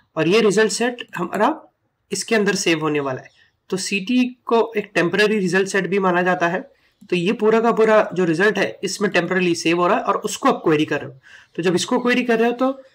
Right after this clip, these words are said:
ये पिक्चर से हट जाता है, पूरा रिजल्ट इसमें आ गया। इसलिए यहाँ पर मैं पी और एफ को इस्तेमाल नहीं कर रहा।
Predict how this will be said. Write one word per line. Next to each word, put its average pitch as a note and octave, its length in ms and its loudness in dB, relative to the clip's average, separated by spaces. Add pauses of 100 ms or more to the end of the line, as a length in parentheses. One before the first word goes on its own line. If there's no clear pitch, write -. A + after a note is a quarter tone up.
(320)
ये G3+ 440 0
पिक्चर A3 360 -2
से A3 160 -2
हट F3+ 140 0
जाता D3 260 -2
है, B2+ 140 -6
पूरा F3+ 180 2
रिजल्ट G3 300 4
इसमें F#3 240 0
आ C#3+ 100 2
गया। B2+ 240 -6 (420)
इसलिए A3 240 -2
यहाँ G#3 120 4
पर G#3+ 140 -2
मैं A3 200 0
पी G#3+ 180 -2
और G3+ 200 2
एफ F#3 140 -2
को F3+ 140 -2
इस्तेमाल F#3 500 0 (100)
नहीं F3+ 240 2
कर D3 140 -4
रहा। - 220 -12